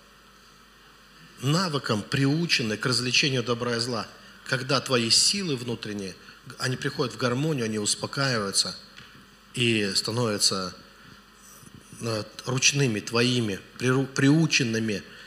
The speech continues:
не зачморёнными, не задавленными, да, а приученными.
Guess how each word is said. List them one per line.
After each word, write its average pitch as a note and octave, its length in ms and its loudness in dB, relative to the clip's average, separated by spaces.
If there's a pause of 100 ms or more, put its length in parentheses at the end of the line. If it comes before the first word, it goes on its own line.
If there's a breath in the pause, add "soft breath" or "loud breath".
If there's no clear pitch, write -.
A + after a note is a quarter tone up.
не B2+ 100 4
зачморёнными, C3 640 4
не A2 100 -2
задавленными, A2+ 580 -2
да, A#2 160 -4 (360 loud breath)
а - 100 0
приученными. B2+ 800 -2